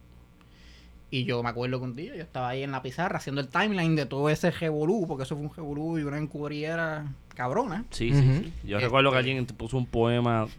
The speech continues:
Speaker 2: sobre el diamante y el lodo. Un saludito a Carlos Andrés
Speaker 1: Un saludo a
Speaker 2: Pagán.
Speaker 1: Carlos, que yo estaba súper en contra de que eso se publicara en Diálogo, porque cuando eso se publicó en Diálogo,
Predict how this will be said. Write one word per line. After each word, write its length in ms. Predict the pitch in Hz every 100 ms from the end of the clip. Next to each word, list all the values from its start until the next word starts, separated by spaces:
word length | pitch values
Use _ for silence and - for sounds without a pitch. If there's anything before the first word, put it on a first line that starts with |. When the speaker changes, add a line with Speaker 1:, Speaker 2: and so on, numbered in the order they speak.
| 110 -
Speaker 2:
sobre 1000 | - - 104 101 98 98 95 95 92
el 140 | 95 95
diamante 640 | 95 92 92 107 113 -
y 120 | 101
el 200 | 95 85
lodo. 380 | 82 87 98 87 - - - -
Un 120 | 101
saludito 440 | 117 117 107 98
a 60 | 110
Carlos 260 | 95 95
Andrés 260 | 90 87 90
Speaker 1:
Un 120 | 139 127
saludo 260 | 151 170
a 20 |
Speaker 2:
Pagán. 40 | 175 196
Speaker 1:
Carlos, 80 | 185
que 80 | 143
yo 80 |
estaba 240 | 131 170 165
súper 220 | 175 151
en 120 | 131
contra 460 | 127 185 208 175 143
de 220 | 147 139
que 80 | 131
eso 120 | 165
se 120 | 160
publicara 360 | 156 165 160 165
en 140 | 175
Diálogo, 420 | 180 220 180 156
porque 140 | 147 139
cuando 200 | 131 127
eso 120 | 170
se 80 | 165
publicó 300 | 160 185 180
en 100 | 175
Diálogo, 500 | 202 233 175 156